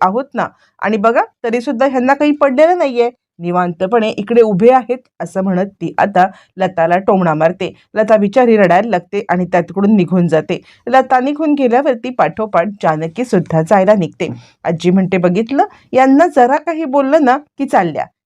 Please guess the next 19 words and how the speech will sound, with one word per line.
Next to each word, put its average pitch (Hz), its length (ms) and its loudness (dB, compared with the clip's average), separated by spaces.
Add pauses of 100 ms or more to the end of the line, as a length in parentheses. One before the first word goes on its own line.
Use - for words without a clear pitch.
की 277 60 -14
पाठोपाठ 269 580 -2
जानकी 190 380 -2
पण 185 180 -2
चालली. 160 360 -2 (240)
म्हणजे 185 240 2
ह्यांचं 214 340 2
आपलं 262 300 2
बरं 262 160 4
आहे, 156 100 0 (280)
काही 185 300 -4
ऐकून 208 380 0
घ्यायला 262 260 2
नको 226 300 2 (320)
की 359 80 0
निघालं 370 440 4
आपलं," 196 340 0 (320)
असं 185 240 -8
म्हणत 208 240 -2